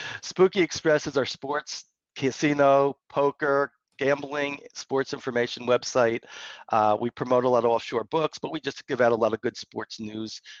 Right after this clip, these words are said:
sports information. We have our daily newsletter, um, for whatever that may be about. Um, Spooky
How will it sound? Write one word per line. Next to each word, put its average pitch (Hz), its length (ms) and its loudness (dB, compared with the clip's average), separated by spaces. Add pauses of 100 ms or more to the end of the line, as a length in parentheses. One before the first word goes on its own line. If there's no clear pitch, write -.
sports - 400 -4
information. 110 640 0
We 104 80 -6
have 104 160 0
our 107 120 -2
daily 110 300 2
newsletter, 98 580 -2 (440)
um, 101 380 2
for - 200 -6
whatever 107 320 2
that 98 220 0
may 98 140 -2
be 85 340 -10
about. 82 360 -10 (380)
Um, 143 300 4
Spooky 185 480 4